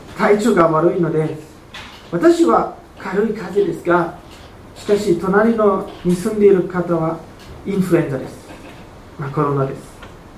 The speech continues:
私は大丈夫です。彼は本当に病気です。私ではなくて、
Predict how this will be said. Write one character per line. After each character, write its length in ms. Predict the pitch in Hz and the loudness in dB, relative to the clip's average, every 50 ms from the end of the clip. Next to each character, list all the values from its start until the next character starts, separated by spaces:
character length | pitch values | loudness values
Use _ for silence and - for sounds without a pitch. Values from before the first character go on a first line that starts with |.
| - - - - - - - - - - - - - - - - - | -20 -20 -20 -20 -20 -20 -20 -20 -20 -20 -20 -20 -20 -20 -14 -8 -4
私 360 | 165 175 - - - - 165 | -2 0 2 0 2 0 0
は 240 | 147 131 - - - - - - - - - - - - - - - - - - - - - | 0 0 -2 -4 -10 -14 -18 -20 -20 -20 -20 -18 -18 -18 -16 -18 -18 -20 -20 -20 -10 -2 2
大 160 | 170 175 170 | 4 6 8
丈 80 | 202 | 8
夫 100 | 202 170 | 6 6
で 100 | 151 - - | 6 2 -2
す。 280 | - - - - - - - - - - - - - - - | -8 -14 -18 -20 -20 -20 -20 -20 -20 -20 -20 -20 -20 -18 -12
彼 280 | - - 240 262 269 254 | -4 -2 0 0 2 0
は 120 | 170 139 | -2 -2
本 220 | 139 180 208 214 | 0 0 0 0
当 100 | 208 - | 0 -2
に 160 | 156 139 135 135 | -4 -4 -4 -6
病 160 | 139 135 135 | -6 -8 -8
気 40 | - | -10
で 160 | - - - | -14 -16 -18
す。 120 | - - - - - - - - - - - - - - - - - - - - - - - - - - - - - - - - - - - - - - - - - - - - - - - - - - - - - - - - - | -18 -20 -20 -20 -20 -20 -20 -20 -20 -20 -20 -20 -20 -20 -20 -20 -20 -20 -20 -20 -20 -20 -20 -20 -20 -20 -20 -20 -20 -20 -20 -20 -20 -20 -20 -20 -20 -20 -20 -20 -20 -20 -20 -20 -20 -20 -20 -20 -20 -20 -20 -20 -20 -20 -18 -12 -12
私 380 | 156 156 - 190 196 220 214 | -8 -6 -4 -4 -2 0 2
で 60 | - | 4
は 120 | 175 170 160 | 6 6 4
な 140 | 160 165 165 | 4 0 -2
く 80 | - | -6
て、 160 | - - 165 | -8 -6 -6